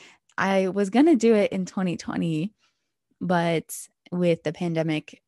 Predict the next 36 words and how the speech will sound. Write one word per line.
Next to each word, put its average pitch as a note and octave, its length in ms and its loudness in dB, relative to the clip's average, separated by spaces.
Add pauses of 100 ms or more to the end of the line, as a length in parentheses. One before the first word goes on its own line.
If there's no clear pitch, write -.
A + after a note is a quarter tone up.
(140)
most F3+ 560 -4
all E3+ 300 -2
races E3 480 -2
were D3+ 100 -6
canceled, E3+ 360 -6
including G3 400 4
that C4 160 2
one. D#3+ 200 -6 (320)
So A#3 360 0 (1040)
that G3 260 -4
will A3 120 -2
be G3+ 440 2 (100)
this F#3 300 -2
year. D#3 400 -2
It F3+ 80 -2
will E3+ 100 -2
probably F3 260 -2
not E3+ 200 0
be F3 140 -2
an D#3 140 -2
actual C#3+ 440 -8
race. A3+ 540 -2 (300)
It - 60 -10
will - 80 -6
probably D4+ 280 -4
just C4+ 240 -4
be B3+ 180 2
me B3 360 4 (240)
going A#3+ 300 2
out G#3+ 300 -4
and F#3+ 320 -4
running F3+ 400 -2
and F3 300 -2
swimming E3+ 300 -2
and D#3+ 100 -4
biking D3+ 540 -4